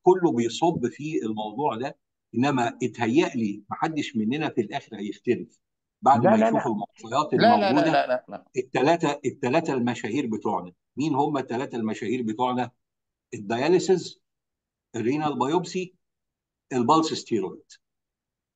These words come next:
Speaker 3: طيب،
Speaker 1: اتهيأ لي
Speaker 3: هل ما كانش
Speaker 1: احنا
Speaker 3: عندها
Speaker 1: هنشتغل،
Speaker 3: ساينوسايتس يا دكتور عصام؟
Speaker 1: هنشتغل،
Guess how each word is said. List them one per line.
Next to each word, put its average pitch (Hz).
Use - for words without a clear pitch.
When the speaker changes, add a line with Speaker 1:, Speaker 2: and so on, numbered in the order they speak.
Speaker 3:
طيب، -
Speaker 1:
اتهيأ 131
لي 143
Speaker 3:
هل 156
ما 175
كانش 190
Speaker 1:
احنا 175
Speaker 3:
عندها 165
Speaker 1:
هنشتغل، 147
Speaker 3:
ساينوسايتس 165
يا 139
دكتور 127
عصام؟ 175
Speaker 1:
هنشتغل، 156